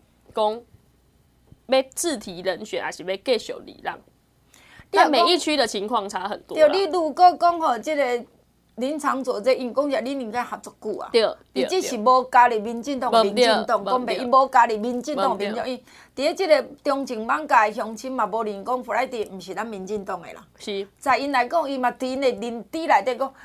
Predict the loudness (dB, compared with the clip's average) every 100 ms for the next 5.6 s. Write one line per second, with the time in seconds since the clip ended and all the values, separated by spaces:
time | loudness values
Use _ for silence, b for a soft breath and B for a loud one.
0 | B -6 -2 0 2 4 4 4 8 10
1 | 10 8 4 0 4 6 6 4 6 4
2 | 6 6 6 8 8 6 4 2 4 4
3 | 4 -4 -4 -2 0 4 4 4 0 0
4 | -2 -6 -6 -6 -4 -2 -4 -6 -8 -6
5 | -6 -8 -6 -6 -6 -10